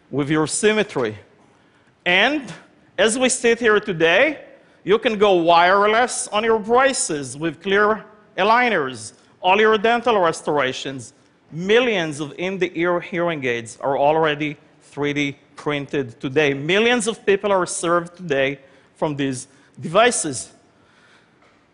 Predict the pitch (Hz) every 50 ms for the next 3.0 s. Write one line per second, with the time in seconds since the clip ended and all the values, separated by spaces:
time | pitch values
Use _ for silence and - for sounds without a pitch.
0 | _ _ _ 139 175 208 214 226 220 220 220 220 - - - - - - - -
1 | _ _ _ _ _ _ _ _ _ - - 240 233 233 220 220 226 233 254 262
2 | 240 - - 208 147 143 143 - - 160 151 135 123 117 - - - - -